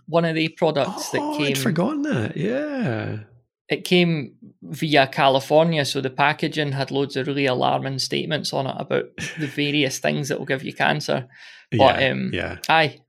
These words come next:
Speaker 1: I'm still alive, touch wood. But, uh,
Speaker 2: <laughs> So
Speaker 1: aye,
Speaker 2: far.
Speaker 1: good little <laughs> device, the Hosatech. Um, but
Speaker 2: Yeah.
Speaker 1: aye, I mean, why, why would we want to give then? Why would we want to give our interviewees access to au-,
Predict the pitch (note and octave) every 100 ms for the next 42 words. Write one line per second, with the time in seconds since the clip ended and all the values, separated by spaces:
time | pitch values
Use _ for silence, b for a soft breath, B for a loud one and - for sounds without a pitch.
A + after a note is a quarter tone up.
0 | - F3 - G#3 F3 E3 F#3 G3 F#3+ F3
1 | F3+ - F3 - B B B B - D3+
2 | D3+ D#3 D#3+ C#3+ B2 D#3+ F3 - - F#3+
3 | F#3 F3+ E3+ C#3 B2 - E3 F3 - D#3+
4 | D#3 - - C#3 C#3+ C#3+ _ B B B
5 | B B C#3+ D3 D3 C#3+ C#3+ E3 - F3
6 | F#3+ - - - G#3 D3+ D3+ F#3+ G3+ F3
7 | G3+ - D#3 G3+ G#3+ G3+ D#3 C3+ C#3 -
8 | C3+ B2+ B2 B2 - - C#3+ - E3+ E3+
9 | E3+ E3+ D#3 C#3 B2+ C3 C3 B2+ C3 B2+
10 | B2 C3+ C#3 C3 C3+ C#3+ C3+ - B2+ -
11 | C3+ C3+ - C#3+ C#3 - C#3 -